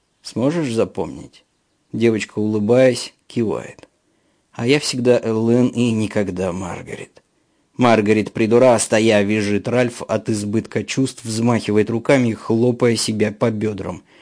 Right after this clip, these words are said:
«Маргарет придурастая любит Этана Хоука».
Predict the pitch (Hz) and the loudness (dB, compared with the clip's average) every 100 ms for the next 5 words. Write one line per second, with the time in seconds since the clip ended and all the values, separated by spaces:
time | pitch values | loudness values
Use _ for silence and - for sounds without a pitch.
0 | - _ - 104 101 107 104 113 113 127 | -20 _ -2 0 2 0 0 0 4 6
1 | 127 - 120 117 110 120 113 110 - - | 6 4 2 2 4 2 0 -2 -6 2
2 | 131 127 117 - 131 123 123 123 110 - | 6 6 4 0 2 4 4 2 0 0
3 | 156 135 123 104 - 113 101 92 - | 2 4 4 2 0 0 0 -2 -8